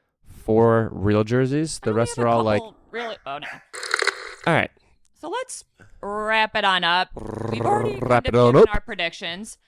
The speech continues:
Speaker 2: I think we should make a formal bet on the air. We always bet most games and stuff like that. You already know I'm taking Chiefs.
Speaker 1: I'm taking Niners. I mean,
Speaker 2: He's bang, bang,
Speaker 1: bang,
Speaker 2: Niners,
Speaker 1: bang,
Speaker 2: gaining it up.
Speaker 1: Niners, whatever.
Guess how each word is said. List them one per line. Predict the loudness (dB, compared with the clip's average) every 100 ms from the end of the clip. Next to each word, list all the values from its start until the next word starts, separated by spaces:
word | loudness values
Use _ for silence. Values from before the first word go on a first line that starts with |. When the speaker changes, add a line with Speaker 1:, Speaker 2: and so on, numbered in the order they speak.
| _
Speaker 2:
I | -8 -8
think | -8 -14 -10
we | -10
should | -8 -10
make | -4 -4 -2
a | -6
formal | -4 -4 -2 -4
bet | 0 0 0 -4 _ _ -14
on | -12 -12
the | -12 -10
air. | -10 -10 -14 -10
We | -6
always | -6 -8
bet | -8 -4 -4 -4 _ _
most | -14 -12 -12 -12
games | -10 -8 -10 -16
and |
stuff | -18 -16
like | -14 -14
that. | -10 -8 -10 _ _ _ _
You | -10
already | -8 -6 -6
know | -4 -2 -2 -4 -10
I'm | -12 -10
taking | -10 -10 -12
Chiefs. | -12 -8 -8 -10 -16 -20 _ _ _ _ _
Speaker 1:
I'm | -14
taking | -10 -8 -6
Niners. | -6 -6 -8 -12 -18 _ _ _ _ _ -10
I |
mean, | -6 -6 -10 _ _ _
Speaker 2:
He's | -14 -14
bang, | -10 -4 -2 -2
bang, | 0 0 0
Speaker 1:
bang, | 0 0 0
Speaker 2:
Niners, | 0 0
Speaker 1:
bang, | 0
Speaker 2:
gaining | -2 -4
it |
up. | -4 -4
Speaker 1:
Niners, | -8 -8 -12 -12
whatever. | -8 -8 -6 -8 -10